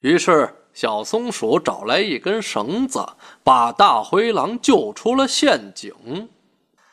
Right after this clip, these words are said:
大灰狼对小松鼠说：“松鼠小弟，救人救到底！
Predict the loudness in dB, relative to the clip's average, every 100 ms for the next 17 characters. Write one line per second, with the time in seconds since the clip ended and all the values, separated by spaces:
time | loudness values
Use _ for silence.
0 | _ _ _ 4 6 6 4 4 4 4
1 | 2 2 4 4 2 0 -4 -4 -4 -4
2 | 2 6 8 6 4 -10 _ _ _ _
3 | -2 0 0 0 0 0 2 0 0 0
4 | 0 -2 -6 _ _ _ 4 4 4 2
5 | -2 -2 2 2 2 0 0 0 -6 -18
6 | _ -8 -8 -8 _